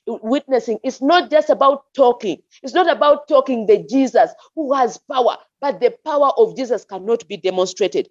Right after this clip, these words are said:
We need the Holy Spirit, that he will meet people at whatever stage. He will, that, uh, uh, power that will be able to change. And somebody who was a thief, wherever they think about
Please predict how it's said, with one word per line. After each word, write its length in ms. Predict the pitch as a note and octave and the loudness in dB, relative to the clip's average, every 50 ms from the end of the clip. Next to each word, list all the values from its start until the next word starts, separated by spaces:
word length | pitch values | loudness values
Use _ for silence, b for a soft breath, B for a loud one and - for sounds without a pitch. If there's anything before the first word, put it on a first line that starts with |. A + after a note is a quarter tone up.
| _ _ _ _ | _ _ _ _
We 80 | B3 | -4
need 160 | C4+ D4+ C#4 G3 | -2 -2 0 0
the 120 | A#3+ G#3+ | 0 2
Holy 200 | A#3 B3 A#3 A3+ | 2 2 0 0
Spirit, 460 | A3+ - - - B3 A3+ F#3 C3+ - B B B B B B - | -4 -10 -10 -8 -6 -4 -4 -6 -6 B B B B B B -2
that 160 | C#4+ D4 D4 | 0 2 2
he 60 | D#4 | 2
will 220 | C#4+ C#4+ C#4+ C#4+ | 4 4 4 2
meet 360 | C#4 C4+ C#4 D4+ F#4 G4+ G4 - - | 2 2 2 2 2 0 0 -2 -6
people 340 | - E4 D#4+ E4 A#3+ G3+ - - | -6 -6 -4 -2 -2 -4 -2 -4
at 120 | C#4 B3+ B3 | -6 -6 -6
whatever 880 | B3 A3 A3+ C4 C4 B3 - _ _ D4+ E4+ E4 D#4 - C#4+ C#4 B3 - - _ - F4 B3+ | -8 -2 0 0 0 0 -2 _ _ 0 2 2 2 2 2 0 0 0 -4 _ -18 -18 -18
stage. 540 | - - _ _ _ E4 D#4 C#4 A#3+ D#3 - b b b b | -18 -20 _ _ _ 2 2 2 2 0 -6 b b b b
He 80 | - E4 | -2 0
will, 320 | D4 D4+ D4+ D4 D4 C#4 - _ _ A3+ | 2 2 2 2 0 -2 -6 _ _ -4
that, 280 | G3+ D#4 E4+ - - G#3+ F#3 E3+ _ _ _ _ _ _ _ - | -2 -2 -2 -2 -4 -12 -20 -20 _ _ _ _ _ _ _ -2
uh, 220 | B3 C4 B3+ B3+ - - | 2 4 4 4 4 4
uh, 140 | A#3+ B3 A3+ - - _ | 2 2 2 0 -4 _
power 400 | D#4+ F4 D#4+ D4+ C4+ G3 - - _ _ _ _ _ _ _ _ A3 G3 | 0 2 4 4 2 0 0 -4 _ _ _ _ _ _ _ _ -6 -2
that 220 | G3 C4 C4 - | -2 -2 -2 -2
will 220 | A3+ A#3 C4 C4 B3+ | -2 -2 0 0 0
be 160 | G3 D4+ F4+ | 0 -2 0
able 300 | - D4 C#4 - B3+ A3+ | 0 0 2 2 0 0
to 160 | A#3 A3 G#3 - | 0 -6 -14 -20
change. 400 | - - D4 D4 C#4 B3 G3+ - b b b b b - | -12 -4 2 2 2 2 0 -4 b b b b b -8
And 200 | C4 C4 B3+ - | -6 -6 -6 -8
somebody 540 | - _ - F4 F4 D#4+ B3+ D4 C4 A#3 | -10 _ 0 2 2 4 4 4 4 6
who 240 | B3 C4 C4+ F#4 F4 | 4 4 6 4 4
was 240 | D4+ C4+ A3+ - - | 6 4 4 4 2
a 80 | G#3+ G#3 | 0 -2
thief, 420 | - - - - D4+ C#4+ A3+ - _ _ _ _ _ b b b | -2 -4 -6 -4 -2 -2 -4 -6 _ _ _ _ _ b b b
wherever 440 | - B3 C#4 C4 C#4 D#4+ E4+ C#4+ C#4+ | -2 2 2 2 2 2 0 0 0
they 220 | B3+ A3+ B3 A3+ - - _ | 2 4 2 2 2 -4 _
think 200 | - D#4+ C#4+ - | -8 -8 -4 -2
about 400 | C#4 A3+ - C4 C4 C#4 - _ | -2 0 2 2 2 2 -2 _